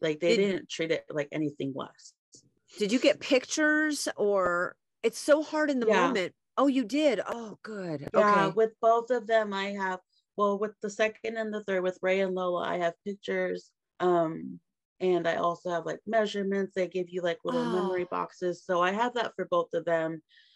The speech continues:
Speaker 1: Um, and then with both of them, like, I got to spend time with them 'cause they have, like,
Speaker 2: Oh,
Speaker 1: the,
Speaker 2: good.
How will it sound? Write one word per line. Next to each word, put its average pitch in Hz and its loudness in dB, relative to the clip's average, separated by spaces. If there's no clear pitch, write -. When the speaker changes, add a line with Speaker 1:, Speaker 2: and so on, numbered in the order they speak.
Speaker 1:
Um, 170 2
and 175 -2
then 175 2
with 175 0
both 175 0
of 180 -14
them, 175 -2
like, 160 -8
I 170 -4
got 165 -4
to 160 -10
spend 156 -4
time 160 -2
with 147 -4
them 131 -6
'cause 165 -4
they 160 2
have, 156 -4
like, 185 4
Speaker 2:
Oh, 180 0
Speaker 1:
the, 170 0
Speaker 2:
good. 170 -10